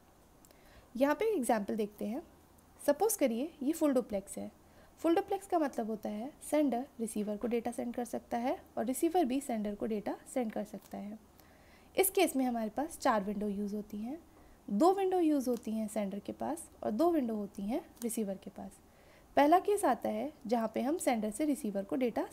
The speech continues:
send कर रहे हैं। इस केस में हमारे पास sender के पास sender, sending window होगी, receiver के पास receiving window होगी। दूसरा केस आता है जहाँ पे receiver sender को data send कर रहा है,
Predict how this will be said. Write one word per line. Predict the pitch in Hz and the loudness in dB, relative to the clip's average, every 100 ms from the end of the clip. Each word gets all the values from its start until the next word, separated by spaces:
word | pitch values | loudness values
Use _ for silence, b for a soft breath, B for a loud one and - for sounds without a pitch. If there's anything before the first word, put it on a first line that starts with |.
| - | -4
send | 240 208 | -2 -2
कर | 202 | -4
रहे | 190 196 | -6 -8
हैं। | 196 220 - - B B B | -8 -10 -16 -20 B B B
इस | - 415 | 2 2
केस | 359 269 - | 4 2 2
में | 226 285 - - - | -4 -4 -6 -12 -2
हमारे | 247 220 | 2 2
पास | 208 220 294 - | 2 -2 -2 -2
sender | 233 226 214 | 0 2 0
के | 214 | -2
पास | 214 202 202 | -4 -4 -4
sender, | - 208 214 247 - - - | -4 -2 -2 -2 -6 -20 -6
sending | - 214 208 214 | 2 2 2 0
window | 226 233 | 0 0
होगी, | 247 247 285 - - - - | 0 0 -2 -4 -10 -20 -8
receiver | 226 269 359 381 | -4 4 4 4
के | - | 2
पास | 269 233 330 - | -2 -4 -6 -6
receiving | 247 - 214 202 196 | -4 -2 -2 -4 -4
window | 196 190 | -6 -8
होगी। | 190 202 220 - B B B B B B | -10 -12 -14 -14 B B B B B B
दूसरा | 202 285 - 440 | 2 2 2 0
केस | 427 370 294 | 2 2 4
आता | 226 220 | 2 0
है | 220 254 302 - | -2 -2 -4 -2
जहाँ | 254 240 | 0 0
पे | 262 | 0
receiver | 302 285 285 247 254 | 0 2 2 2 0
sender | 349 - 233 208 | 0 -2 0 -2
को | 208 | -2
data | 220 226 233 | -2 -2 -2
send | 247 240 | -2 -4
कर | 233 247 | -2 -2
रहा | 247 | -2
है, | 240 339 | -4 -6